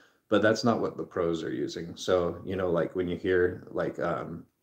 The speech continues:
N F L players, you know, like, "Adrian Peterson,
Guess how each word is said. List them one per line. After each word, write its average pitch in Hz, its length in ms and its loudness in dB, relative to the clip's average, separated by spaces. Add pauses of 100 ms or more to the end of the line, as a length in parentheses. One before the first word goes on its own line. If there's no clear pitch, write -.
(600)
N 107 140 2
F 101 120 4
L 92 140 4
players, 85 500 -2
you 90 80 -4
know, 90 160 -2
like, 85 360 -6
"Adrian 104 340 6
Peterson, 95 600 0